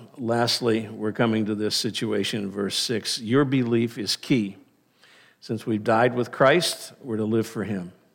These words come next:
now and forevermore. What does that mean to you? What does that mean for you to live forevermore for Jesus Christ?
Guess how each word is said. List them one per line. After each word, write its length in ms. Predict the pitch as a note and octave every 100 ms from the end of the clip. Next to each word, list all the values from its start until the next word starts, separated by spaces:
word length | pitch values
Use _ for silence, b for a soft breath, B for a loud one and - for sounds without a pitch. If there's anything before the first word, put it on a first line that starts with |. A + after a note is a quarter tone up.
| _ _ _ -
now 260 | C3 G2+ F#2+
and 100 | F#2+
forevermore. 760 | - F2+ F#2 F#2 F2+ F2 F#2+ _ _ _ b b b b b b b b b b b _ -
What 280 | D3+ D#3+ G3+
does 120 | G#3
that 140 | F#3+
mean 220 | C3 A#2+ G2+
to 60 |
you? 180 | F2+ E2 - b b _ _ -
What 120 | F#3
does 160 | -
that 100 | G#2+
mean 380 | C#3 B2+ A2 G2
for 200 | A#2+ -
you 280 | G#2 A#2 A2+
to 320 | A#2 A2+ G2+
live 420 | F#2+ A2 C3+ D#3+
forevermore 1000 | D3+ - - - G#2 C3+ B2 A2 A#2 F#2+ E2+
for 160 | G2
Jesus 500 | F2 G#2 F#2 - F#2
Christ? 540 | - G2+ F#2+ G#2 -